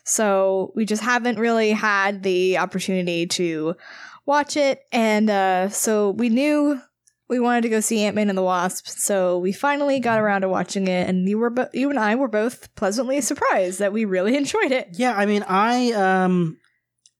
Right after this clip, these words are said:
Speaker 2: I had really not a whole lot of desire to see it,
Speaker 1: Mm-hmm.
Speaker 2: uh, before watching Infinity War, but, uh, I, I knew, I knew that people liked it, and it had some pretty good reviews.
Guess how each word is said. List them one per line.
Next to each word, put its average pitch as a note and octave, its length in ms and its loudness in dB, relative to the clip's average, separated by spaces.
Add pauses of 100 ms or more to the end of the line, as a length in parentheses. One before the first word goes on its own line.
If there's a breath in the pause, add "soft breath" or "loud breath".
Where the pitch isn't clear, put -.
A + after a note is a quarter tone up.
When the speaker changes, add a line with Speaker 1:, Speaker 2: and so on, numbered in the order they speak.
(100)
Speaker 2:
I F#3 760 2
had E3+ 500 0 (1400)
really G#3 500 0
not F#3 240 2
a F#3+ 40 -2
whole F#3 140 0
lot F3+ 160 0
of C3+ 40 -8
desire C3 380 0
to G#2+ 80 -6
see D#3 420 0
it, - 240 -16 (260 loud breath)
Speaker 1:
Mm-hmm. G#3+ 240 0
Speaker 2:
uh, C3 180 0
before C3+ 300 -2
watching C3 360 -2
Infinity B2 480 -2
War, G2+ 560 0
but, A#2+ 360 -2
uh, B2 400 0 (1120)
I, D3+ 220 -2
I - 20 2
knew, B3+ 420 2 (120)
I G#3 120 2
knew A#3+ 140 2
that G3+ 160 -2
people D3+ 320 -2
liked G2+ 320 -4
it, A2 140 -2
and D#3 80 0
it D#3+ 80 0
had F3 180 0
some - 80 -16
pretty D#3+ 200 -2
good C3 140 -2
reviews. G#2 440 -2